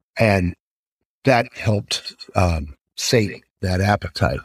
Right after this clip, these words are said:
particularly the Hemingway Steinbeck stuff. And, um,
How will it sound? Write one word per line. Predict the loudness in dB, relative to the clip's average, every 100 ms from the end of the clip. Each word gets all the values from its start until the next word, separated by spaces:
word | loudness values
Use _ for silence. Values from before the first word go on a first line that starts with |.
| _
particularly | -4 -2 0 2 2
the | 2
Hemingway | 4 4 4 4 2 2
Steinbeck | -2 0 2 0 -2 -6
stuff. | -8 -8 -20 -20 _ _ _ _ _ _ _ -2
And, | 2 4 4
um, | 4 2 -2